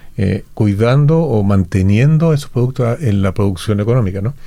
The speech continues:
Pero también está el tema de reducir la pobreza,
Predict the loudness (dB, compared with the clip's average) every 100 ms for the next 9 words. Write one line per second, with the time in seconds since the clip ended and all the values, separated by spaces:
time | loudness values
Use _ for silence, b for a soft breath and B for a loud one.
0 | B B B -4 0 2 2 2 2 2
1 | 2 0 -2 -6 -6 -2 0 0 -4 -4
2 | -4 -4 -6 -6 -6 -8 -12 b b b
3 | b -20 -4 0 2 2 0 0 0 2
4 | 0 -2 -8